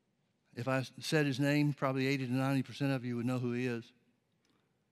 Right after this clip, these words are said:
This minister made a play for the church, trying to take the church over in the middle of a tremendous hardship upon the people of the church. It was a very successful church. It was a growing church.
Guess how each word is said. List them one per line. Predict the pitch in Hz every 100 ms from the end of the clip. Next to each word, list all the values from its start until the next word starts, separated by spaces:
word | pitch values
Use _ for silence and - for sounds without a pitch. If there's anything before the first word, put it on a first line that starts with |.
| _ _ _ _
This | - 156 160
minister | 156 160 156 139
made | 143 143
a |
play | - 160 156
for | 143 139
the | 117
church, | - 175 139 -
trying | 151 139
to |
take | 117 156
the | 147
church | - 147 135
over | 147 151 123 113 - _ _ _ _ _ _ _ _ _ _ _ _ _ _ _ _ _ _ -
in | 143 131
the |
middle | 127 165 151
of | 127
a | 110
tremendous | 98 131 135 170 139
hardship | - 160 156 131 117 - 131 95 _ _ _ _ _ _ _ _ _ _ _ _ _ _ _ _
upon | 123 - 139 127
the |
people | 120 139 123
of | 110
the | 107
church. | - 127 95 - _ _ _ _ _ _ _ _ -
It | 131
was | 110
a |
very | 120 147
successful | 131 131 - 170 151 - 127
church. | - 113 98
It | 113
was | 113
a | 110
growing | 117 135 143 127
church. | 113 117 90 -